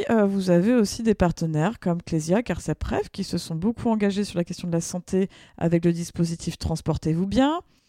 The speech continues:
On a aussi parmi nos partenaires Lopco Mobilité, qui propose aussi des diagarages prévention aux entreprises.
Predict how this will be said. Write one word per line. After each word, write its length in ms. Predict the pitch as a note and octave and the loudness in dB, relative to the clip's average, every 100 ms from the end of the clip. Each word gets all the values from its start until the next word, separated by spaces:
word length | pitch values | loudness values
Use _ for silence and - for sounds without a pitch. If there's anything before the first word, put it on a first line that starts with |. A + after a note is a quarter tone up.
| - - _ _ - | -20 -20 _ _ -2
On 320 | A#3+ A#3+ A#3+ | 0 4 6
a 180 | A#3+ A#3+ | 6 8
aussi 340 | A#3+ - A#3+ | 4 2 0
parmi 280 | A3 G#3 G#3+ | 2 2 4
nos 140 | G3+ | 2
partenaires 760 | F#3+ F#3 - G3 G3 G3 G3 - | 2 0 2 0 2 4 2 2
Lopco 320 | F#3 F#3+ - | 0 2 4
Mobilité, 440 | G#3 A3+ E4+ - A4+ A4 | 6 6 2 0 0 0
qui 100 | A3+ | -2
propose 460 | - F3+ - F#3+ F3+ | 2 0 2 -2 -2
aussi 220 | - F#3 | -6 -4
des 120 | F3+ | -4
diagarages 500 | F3 F3 F3+ F3 F3 | 0 0 2 0 -2
prévention 460 | - E3+ E3+ - F3 | -4 -4 -4 -4 -4
aux 120 | E3 | -4
entreprises. 640 | D#3 D#3 - B3 F4+ A#3 | -2 -2 0 0 2 2